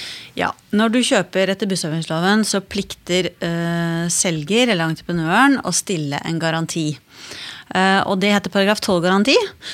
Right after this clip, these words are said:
Eh, det er en selvskyldende garanti, eh, og den skal normalt sett stilles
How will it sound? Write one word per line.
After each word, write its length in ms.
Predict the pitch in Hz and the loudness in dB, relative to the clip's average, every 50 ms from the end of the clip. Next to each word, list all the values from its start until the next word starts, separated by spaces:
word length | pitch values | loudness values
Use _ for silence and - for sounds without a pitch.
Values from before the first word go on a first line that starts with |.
| - - - - - - | -14 -16 -18 -14 -4 0
Eh, 260 | 202 208 208 208 214 | 2 4 4 4 4
det 160 | 202 190 220 247 | 4 4 4 4
er 200 | - 190 175 180 | 4 4 4 4
en 100 | 214 226 | 4 4
selvskyldende 760 | - - - 247 240 196 170 - - - 170 156 170 180 160 | 4 2 2 4 2 4 4 4 4 4 2 2 2 2 2
garanti, 420 | 175 175 180 185 180 - 254 320 466 427 302 - - _ - - - - - - - - - - - | 4 4 4 2 4 4 4 4 4 2 -2 -4 -6 _ -20 -20 -20 -20 -20 -20 -20 -20 -16 -8 -2
eh, 400 | - 214 214 214 214 220 220 226 - - | 0 2 4 4 4 4 4 4 4 2
og 160 | 247 214 196 | 2 4 6
den 220 | 214 208 233 269 | 6 8 8 8
skal 640 | - - - - - 196 185 202 240 269 269 240 220 - - - _ - - _ _ _ _ _ _ _ - | 6 6 4 4 4 4 6 6 8 6 6 4 2 0 -8 -16 _ -20 -20 _ _ _ _ _ _ _ 2
normalt 460 | 214 220 247 254 240 214 185 175 175 - | 4 6 8 8 8 8 6 4 2 0
sett 180 | - 247 226 - | -2 0 0 0
stilles 640 | - - 254 208 180 190 233 262 269 - - | 0 2 2 4 4 6 6 6 6 4 2